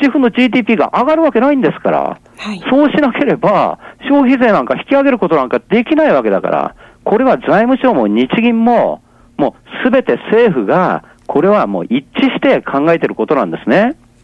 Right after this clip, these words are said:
Speaker 1: ですから、この方向に向かって日本は向かってるんだと、この根本を捉えておく必要があると思うんです。その中で今みたいに、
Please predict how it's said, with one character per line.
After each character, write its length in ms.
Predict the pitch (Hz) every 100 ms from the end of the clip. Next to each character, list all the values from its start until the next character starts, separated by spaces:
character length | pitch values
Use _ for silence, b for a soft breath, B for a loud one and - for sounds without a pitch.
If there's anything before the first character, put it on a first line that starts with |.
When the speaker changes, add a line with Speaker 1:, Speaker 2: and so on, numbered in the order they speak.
| _ - -
Speaker 1:
で 100 | 196
す 80 |
か 100 | -
ら、 60 | 117
こ 160 | - 214
の 100 | 247
方 160 | 262
向 120 | 254
に 100 | 233
向 80 | 208
か 60 | 202
っ 40 |
て 120 | -
日 120 | 151 190
本 120 | 240
は 120 | 185 B B
向 200 | 135 208
か 140 | 247 302
っ 40 |
て 240 | - - 302
る 100 | 294
ん 60 |
だ 120 | 175
と、 200 | - 78 - B _
こ 140 | -
の 160 | 302 311
根 320 | - - 330 339
本 220 | 320 302
を 40 | 302
捉 220 | - 254
え 60 |
て 80 | 220
お 80 | 147
く 60 | 127
必 120 | 143
要 60 |
が 80 | 120
あ 20 |
る 80 | 117
と 60 | 98
思 100 | 90
う 20 |
ん 40 |
で 80 | 98
す。 40 | - B -
そ 100 | 220
の 80 | 285
中 220 | 302 233
で 100 | 156
今 220 | 190 143
み 140 | 120
た 120 | 117 110
い 60 |
に、 200 | 156 117